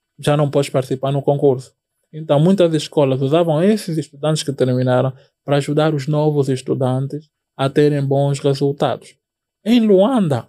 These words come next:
o nível de qualidade melhorou significativamente em relação aos anos quando começamos,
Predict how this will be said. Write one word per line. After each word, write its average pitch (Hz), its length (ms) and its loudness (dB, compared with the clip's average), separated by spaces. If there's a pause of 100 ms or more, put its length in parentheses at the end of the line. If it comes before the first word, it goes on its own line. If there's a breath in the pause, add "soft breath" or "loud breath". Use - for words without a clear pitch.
(140)
o 147 120 -14
nível 165 400 -2
de 156 80 -8
qualidade 139 760 -2 (320)
melhorou 156 480 4
significativamente 135 1400 -6 (360)
em 131 100 -2
relação 127 540 0 (260)
aos 127 220 -2
anos 135 280 -2
quando 139 240 -4
começamos, 135 800 -6